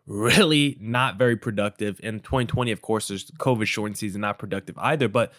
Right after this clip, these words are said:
twenty twenty-one, if you actually look at his numbers and you kind of prorate it out to, like, the course of a full season, if Carson Kelly didn't get hurt in twenty twenty-one, he might have finished with the same or better numbers than he had in twenty nineteen,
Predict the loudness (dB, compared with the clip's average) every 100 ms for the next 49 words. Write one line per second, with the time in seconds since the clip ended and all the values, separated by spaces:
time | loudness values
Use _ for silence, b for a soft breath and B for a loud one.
0 | b b b 2 2 4 4 4 4 2
1 | 0 -2 0 2 4 4 2 2 2 0
2 | 2 2 0 -4 -6 -4 -4 -4 -4 -2
3 | -2 -2 0 -2 -2 -2 -2 0 -2 -4
4 | -4 -2 -4 -6 -6 -4 -4 -2 -4 -6
5 | b b b b -2 -2 -2 2 2 2
6 | 0 0 0 0 0 2 0 0 -2 -2
7 | -4 -2 -2 2 2 0 -2 0 2 2
8 | 0 0 0 0 -2 -2 -2 0 0 2
9 | 2 0 2 2 2 0 -2 0 -2 0
10 | -4 -4 -6 -4 -2 -4 -4 -2 -2